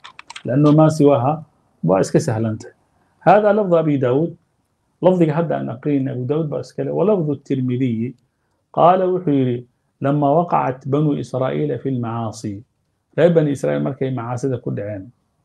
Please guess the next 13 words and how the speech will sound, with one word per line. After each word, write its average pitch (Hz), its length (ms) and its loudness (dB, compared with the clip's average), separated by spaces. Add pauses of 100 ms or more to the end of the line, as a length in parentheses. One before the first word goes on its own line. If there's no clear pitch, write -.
(640)
"نهتهم 147 580 0
علماؤهم." 131 680 0 (100)
Culimadoodii 151 500 4
baa 131 120 -6
ka - 120 -6
reebay. 113 280 -2
War 139 120 0
Ilaahay 151 280 4
ka 160 100 4
baqa, 156 260 -2
war 139 100 2
ka - 100 -2
istaaga, 160 460 2